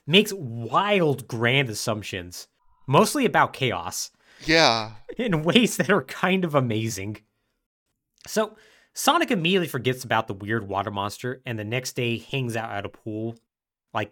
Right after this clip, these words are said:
Speaker 1: a-, at this hotel, when he sees Tails flying a plane. And he watches as he makes an uncontrolled crash onto the beach. <laughs>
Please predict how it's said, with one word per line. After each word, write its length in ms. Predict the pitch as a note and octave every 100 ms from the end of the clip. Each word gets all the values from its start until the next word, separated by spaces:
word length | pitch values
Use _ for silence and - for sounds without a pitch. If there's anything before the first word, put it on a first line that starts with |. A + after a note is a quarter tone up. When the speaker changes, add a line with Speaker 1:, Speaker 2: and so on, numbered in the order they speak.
| C3
Speaker 1:
a-, 200 | E3 G#2 G#2
at 120 | A#2
this 100 | G#2+
hotel, 480 | A2 G2+ G2+ A2 -
when 100 | D3+
he 80 | G3
sees 260 | F#3+ C#4+ -
Tails 320 | - A#3+ G3+
flying 300 | - F#3+ F#3+
a 20 |
plane. 360 | F3+ A#3+ F3+ F2+ _ _ _ _ _ -
And 100 | G3
he 40 |
watches 460 | A3 A3 C#4 G#3+ C#3+
as 200 | C#3 C3+
he 100 | D#3+
makes 280 | C#3 C#3 C#3
an 80 | D3 B2
uncontrolled 600 | C3 C3+ A#2 B2 A2+ -
crash 400 | G#2+ G2+ G2 G#2
onto 220 | F#2 -
the 80 | G2
beach. 480 | - B2+ - -
<laughs> 60 | G#3+